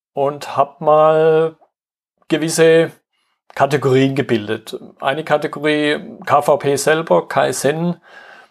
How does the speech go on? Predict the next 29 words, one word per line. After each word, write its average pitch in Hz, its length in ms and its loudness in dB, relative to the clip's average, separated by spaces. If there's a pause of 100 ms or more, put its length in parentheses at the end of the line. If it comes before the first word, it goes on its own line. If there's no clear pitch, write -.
(340)
Da 127 240 0
war 143 140 4
die 147 120 -6
Episode 143 520 -2
zwei, 80 680 0
wo - 300 -8
ich - 100 -14
begonnen 139 360 -6
habe, 147 240 -2
überhaupt 131 280 -2
mal 143 140 -6
zu 156 100 -12
definieren, 143 640 -8
um 135 160 -12
was 139 200 -6
geht's 139 240 -6
denn - 120 -10
beim 147 140 -6
K 143 260 -2
V 139 200 -2
P. 139 420 -6
In 135 200 -14
der 135 300 -6
Episode 135 520 -8
drei 131 240 -2
ging's 135 280 -12
dann 131 220 -4
um 120 180 -10
die 123 300 -2